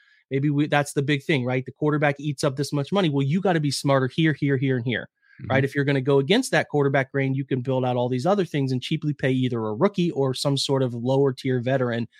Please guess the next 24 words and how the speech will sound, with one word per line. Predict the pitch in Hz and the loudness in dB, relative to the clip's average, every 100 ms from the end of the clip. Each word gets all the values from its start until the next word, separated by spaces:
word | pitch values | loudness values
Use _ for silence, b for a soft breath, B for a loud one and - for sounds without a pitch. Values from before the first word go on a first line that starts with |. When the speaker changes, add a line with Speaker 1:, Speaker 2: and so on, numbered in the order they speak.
| b b - | b b -8
Speaker 1:
and | 127 | -4
try | 135 127 | 0 2
to | |
limp | 139 226 - | 6 4 4
your | 135 | 0
way | 120 110 | 2 0
around, | 107 95 92 | -2 -2 -4
right? | 117 151 139 | -2 -2 2
Do | 147 | 0
it | 151 | 2
the | 160 | 2
other | 170 143 | 4 2
way. | 120 B B B | 0 B B B
I | 185 | 0
get | 135 131 185 | 0 6 8
it. | 220 226 _ _ _ _ _ - | 6 2 _ _ _ _ _ -4
But | 165 | 0
at | 165 | 0
the | 156 | -2
same | - 185 202 | 2 2 2
time, | 196 165 175 196 208 - - | 0 0 2 0 -2 -8 -6
to | 151 | -2
your | 139 170 | 2 2
point, | 190 196 202 220 | 0 -2 0 -2